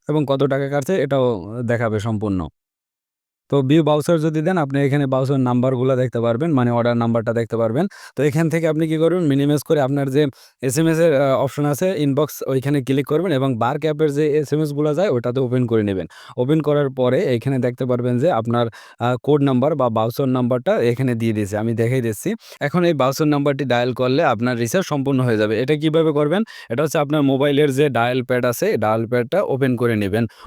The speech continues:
ওপেন করার পরে সিম অপারেটর অনুযায়ী এখানে কোড আছে, কোডটা ডায়াল করে তারপর হচ্ছে ভাউচার নাম্বার দিয়ে কলিংয়ে ডায়াল করে দিবেন, তাহলে আপনার টাকাটা রিচার্জ হয়ে যাবে।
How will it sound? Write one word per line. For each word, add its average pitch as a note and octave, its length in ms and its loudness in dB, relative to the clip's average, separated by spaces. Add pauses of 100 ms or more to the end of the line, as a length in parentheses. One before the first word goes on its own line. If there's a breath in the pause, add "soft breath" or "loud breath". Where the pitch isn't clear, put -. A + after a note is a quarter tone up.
(460 loud breath)
ওপেন C#3+ 240 0
করার C3+ 280 2
পরে B2 260 0
সিম C#3 260 0
অপারেটর B2+ 400 0
অনুযায়ী B2+ 400 2
এখানে B2 360 0
কোড B2+ 240 -2
আছে, C#3+ 300 0
কোডটা A#2+ 340 -2
ডায়াল A#2 280 -2
করে B2+ 260 -2
তারপর A#2 280 -2
হচ্ছে A#2 180 -2
ভাউচার A2 340 -2
নাম্বার B2+ 320 2
দিয়ে C#3 220 0
কলিংয়ে A#2 400 2
ডায়াল G#2+ 240 0
করে G#2 220 -2
দিবেন, B2 260 -2
তাহলে A#2 280 -2
আপনার A#2 260 -2
টাকাটা A#2 320 -6
রিচার্জ A2+ 320 -2
হয়ে G#2+ 120 -2
যাবে। F#2 180 -2